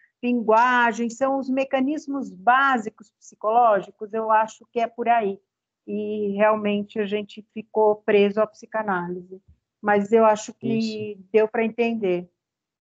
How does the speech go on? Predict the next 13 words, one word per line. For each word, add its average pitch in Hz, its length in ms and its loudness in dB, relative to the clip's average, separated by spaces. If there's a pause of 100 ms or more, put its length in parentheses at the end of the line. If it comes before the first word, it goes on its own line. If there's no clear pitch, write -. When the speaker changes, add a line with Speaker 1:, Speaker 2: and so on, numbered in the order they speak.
(360)
Speaker 2:
Uhum. 120 480 -4 (720)
É, 135 100 2
num 135 100 -2
sentido 170 260 -2
Speaker 1:
Né? 214 100 4
Speaker 2:
muito 175 200 0
simples, 160 500 -6
tá? 131 320 2
É 127 40 0
num 127 80 -2
sentido 139 360 -8
simples. 135 500 -4
Speaker 1:
Uhum. 214 40 -12